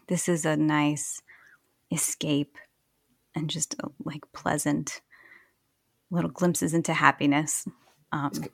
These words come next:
Speaker 2: it's kinda like The
Speaker 1: yeah.
Speaker 2: West Wing. I, I watch The West Wing at, at, at times of, of low political kind of despair,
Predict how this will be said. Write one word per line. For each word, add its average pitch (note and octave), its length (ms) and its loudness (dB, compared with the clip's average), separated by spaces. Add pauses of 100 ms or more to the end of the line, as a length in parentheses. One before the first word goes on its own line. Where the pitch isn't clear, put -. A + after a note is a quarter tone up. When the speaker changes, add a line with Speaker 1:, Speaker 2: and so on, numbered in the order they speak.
(240)
Speaker 2:
it's - 140 -6
kinda C3+ 220 4
like G2 160 10
The G#2 60 6
Speaker 1:
yeah. G2+ 60 6
Speaker 2:
West A2+ 240 10
Wing. F#2 260 6
I, G#2+ 280 6
I A#2 40 6
watch A2 280 8
The G#2 80 2
West G#2 280 8
Wing F2+ 400 -2 (160)
at, - 240 2
at, - 160 0
at G2+ 160 0
times F#2+ 380 2
of, F2 300 -2 (520)
of F#2 140 0
low F#2+ 360 8
political F2+ 840 2 (580)
kind F2+ 180 0
of F2+ 100 -2
despair, F2 800 4